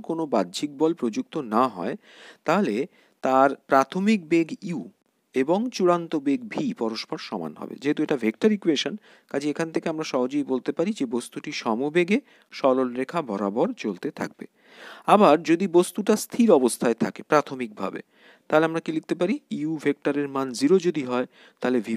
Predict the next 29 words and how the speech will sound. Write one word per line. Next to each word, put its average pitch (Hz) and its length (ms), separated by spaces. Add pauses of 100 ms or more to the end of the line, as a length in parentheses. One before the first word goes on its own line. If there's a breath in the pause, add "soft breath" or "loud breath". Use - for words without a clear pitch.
ভেক্টরের 113 380
মানও 123 240
জিরো 104 300
হবে। 110 160
অর্থাৎ 147 340 (440 soft breath)
স্থির 214 380
বস্তু 147 400
চিরকাল 113 520 (160)
স্থির - 320 (140)
থাকবে 104 260 (460 soft breath)
এবং 135 200 (100)
গতিশীল 233 560
বস্তু 170 360 (160)
চিরকাল 120 420 (420 soft breath)
সমবেগে 151 640 (180)
সরল 156 440
রেখা 123 280
বরাবর 104 420 (100)
চলতে - 220
থাকবে, - 280 (400)
যা 156 160
কিনা 117 280 (360 soft breath)
নিউটনের 160 480
প্রথম 160 460
গতিসূত্র 160 540 (100)
বা 120 180
ফার্স্ট - 520 (180)
ল - 20 (120)
এর 120 200